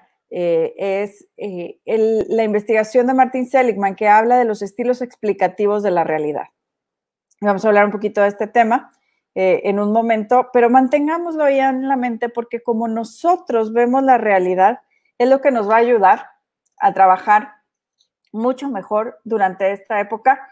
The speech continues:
y a darnos la oportunidad no solamente de resistir, sino incluso de florecer durante este momento. Entonces, la resiliencia,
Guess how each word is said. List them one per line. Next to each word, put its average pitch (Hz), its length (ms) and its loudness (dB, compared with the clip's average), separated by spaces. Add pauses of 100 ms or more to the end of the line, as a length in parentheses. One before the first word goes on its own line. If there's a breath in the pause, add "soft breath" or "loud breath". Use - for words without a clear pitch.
(180)
y 254 60 6
a 254 60 8
darnos 294 280 4
la 330 80 2
oportunidad 247 640 0
no 285 180 -4
solamente 277 500 -4
de 269 180 2
resistir, 196 760 -6 (440)
sino 220 380 -2
incluso 226 420 2
de 247 120 4
florecer 175 680 0 (280)
durante 180 420 0
este 165 220 -8
momento. 165 500 -12
Entonces, 254 260 -10
la 294 120 2
resiliencia, 294 760 -2